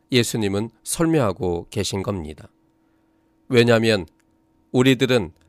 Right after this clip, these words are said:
어떤 사람이 나의 눈을 상하게 하면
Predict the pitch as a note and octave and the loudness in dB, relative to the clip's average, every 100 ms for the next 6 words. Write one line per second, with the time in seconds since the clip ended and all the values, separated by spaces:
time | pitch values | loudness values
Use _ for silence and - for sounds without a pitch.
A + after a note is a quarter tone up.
0 | _ _ _ _ - B2+ D3+ D3+ D#3+ D3 | _ _ _ _ 2 4 4 2 4 4
1 | D3 D3 D3 C#3+ - _ _ _ - A2+ | 4 4 2 -2 -8 _ _ _ 2 6
2 | B2+ E3+ C#3 D3 D#3+ D#3+ - F3 E3+ D#3 | 6 6 4 4 6 4 0 0 2 2
3 | D#3 A#2 F#2+ F#2+ | 2 2 0 -4